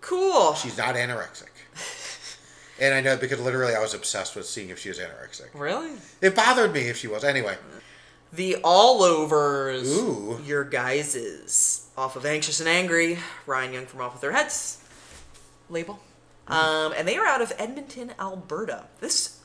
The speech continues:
Speaker 1: I believe, uh, I read a couple interviews. Uh, this album, a lot of the songs were written in two thousand ten.
Speaker 2: Yeah.
Speaker 1: And they actually were revisited, like, three different times, and this is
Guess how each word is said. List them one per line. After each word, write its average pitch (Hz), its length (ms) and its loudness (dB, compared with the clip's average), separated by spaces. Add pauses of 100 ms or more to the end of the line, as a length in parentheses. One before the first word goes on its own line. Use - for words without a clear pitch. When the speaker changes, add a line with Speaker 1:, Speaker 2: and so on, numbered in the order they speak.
(140)
Speaker 1:
I 220 60 -6
believe, 330 440 -4
uh, 254 240 2
I 208 60 2
read 247 160 0
a 240 40 0
couple 240 280 -2
interviews. 147 680 -6 (140)
Uh, 151 320 -4
this 151 240 -12
album, 233 640 0 (380)
a 202 60 6
lot 214 180 6
of 240 80 2
the 226 60 2
songs 208 280 0
were 180 60 -2
written 175 220 -2
in 151 60 -8
two 196 180 -8
thousand 185 400 -4
ten. 151 400 -8 (180)
Speaker 2:
Yeah. 110 260 0
Speaker 1:
And 165 120 0
they 160 80 0
actually 165 320 -2
were 156 180 2
revisited, 143 640 -4
like, 127 160 -6
three 143 280 -12
different 160 320 -10
times, 143 460 -8
and 135 160 -10
this 135 180 -8
is - 180 -10